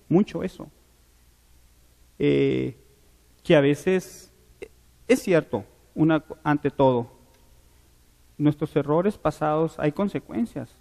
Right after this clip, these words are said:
El pecado, todo tiene una consecuencia.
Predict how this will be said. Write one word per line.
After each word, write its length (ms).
El 120
pecado, 760
todo 280
tiene 320
una 160
consecuencia. 800